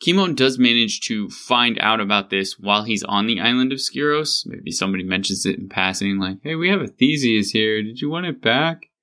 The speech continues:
Uh, and he manages to find the grave, and four hundred years after Theseus had been buried, he brings him back in great pomp and circumstance, if you will,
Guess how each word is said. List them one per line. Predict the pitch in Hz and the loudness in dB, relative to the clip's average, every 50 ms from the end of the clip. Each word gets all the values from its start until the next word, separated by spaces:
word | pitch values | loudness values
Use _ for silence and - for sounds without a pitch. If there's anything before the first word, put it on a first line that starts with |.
| _ _ _ _ _ _ _ _ _ _ _ _ _ _ _ _ - | _ _ _ _ _ _ _ _ _ _ _ _ _ _ _ _ 0
Uh, | 110 113 113 110 - - - | 2 4 4 2 0 -2 -4
and | - 110 117 120 120 117 117 113 107 | -2 0 2 4 4 2 2 0 -2
he | 110 - - - 127 120 120 117 117 117 113 113 113 110 113 113 _ _ _ _ _ _ _ _ _ _ _ _ _ _ _ _ _ _ _ _ _ _ _ _ _ _ _ _ _ _ _ | -6 -10 -8 -4 -2 0 0 0 0 0 0 0 -2 -2 -4 -6 _ _ _ _ _ _ _ _ _ _ _ _ _ _ _ _ _ _ _ _ _ _ _ _ _ _ _ _ _ _ _
manages | - 107 117 117 131 147 135 131 131 127 - | -4 0 2 2 4 2 0 0 -4 -4 -6
to | - 107 | -8 -6
find | - - 104 104 110 120 120 | -2 2 2 2 2 0 -2
the | 139 151 | -4 -6
grave, | - 107 107 98 87 76 80 101 127 143 139 - - - _ _ _ _ _ _ _ _ _ | -6 -4 -2 -2 -2 0 0 -2 -4 -4 -6 -10 -18 -20 _ _ _ _ _ _ _ _ _
and | - 117 120 | -8 -6 -6
four | - - - - 170 165 175 180 180 | -6 -10 -8 -4 -2 0 0 0 0
hundred | 170 165 165 160 139 135 117 101 | -2 -4 -4 -4 -4 -4 -4 0
years | 101 117 135 135 120 98 95 | 2 4 4 4 4 2 0
after | 101 104 - - 107 | -2 -2 -4 -4 -6
Theseus | 101 - 120 113 - - 110 110 107 - | -2 -2 -2 -2 -2 -4 -4 -4 -2 0
had | 117 113 - | 0 0 0
been | - 98 95 90 | -2 -4 -6 -2
buried, | 85 95 104 127 131 104 87 82 85 85 - _ _ _ _ _ _ _ _ | 0 2 2 4 2 2 0 -2 -4 -6 -10 _ _ _ _ _ _ _ _
he | _ 123 | _ -6
brings | 110 123 135 143 151 - | 0 0 0 0 2 2
him | 135 123 104 | 2 0 2
back | 92 101 110 127 120 107 - - - | 2 2 2 2 2 0 -2 -6 -10
in | 101 98 | -10 -10
great | - - 85 92 107 113 - - | -10 -10 -8 -6 -4 -4 -6 -8
pomp | - - 117 110 110 104 104 - | -8 -6 -4 -4 -4 -6 -10 -12
and | - 104 95 90 87 85 | -10 -10 -10 -10 -10 -10
circumstance, | - - - 120 113 - 104 95 - - - 85 82 80 92 107 107 - - - - - _ _ _ _ _ | -10 -6 -6 -6 -6 -8 -8 -10 -8 -8 -6 -6 -6 -6 -6 -8 -8 -10 -10 -10 -12 -14 _ _ _ _ _
if | _ | _
you | - 87 | -20 -14
will, | 87 90 85 80 85 104 123 254 | -10 -10 -8 -8 -8 -10 -12 -14